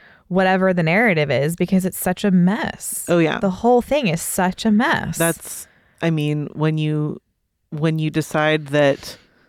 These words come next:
Speaker 2: how many people do we have now? Seven billion?
Speaker 1: I think so, yeah.
Speaker 2: When you decide that seven billion people all have a different version of what's real and true, <laughs> and you have to, like, respect and honor that,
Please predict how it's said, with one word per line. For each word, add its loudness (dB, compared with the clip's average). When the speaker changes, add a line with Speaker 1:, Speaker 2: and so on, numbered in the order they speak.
Speaker 2:
how -2
many 2
people -4
do -2
we 2
have 0
now? -2
Seven -2
billion? 0
Speaker 1:
I -4
think -2
so, -6
yeah. -4
Speaker 2:
When 2
you 4
decide 0
that 4
seven 2
billion 2
people 0
all 2
have 0
a -2
different -2
version 0
of 0
what's -2
real 2
and 4
true, 2
<laughs> -20
and 2
you 2
have -6
to, 2
like, -2
respect -4
and -4
honor -2
that, 0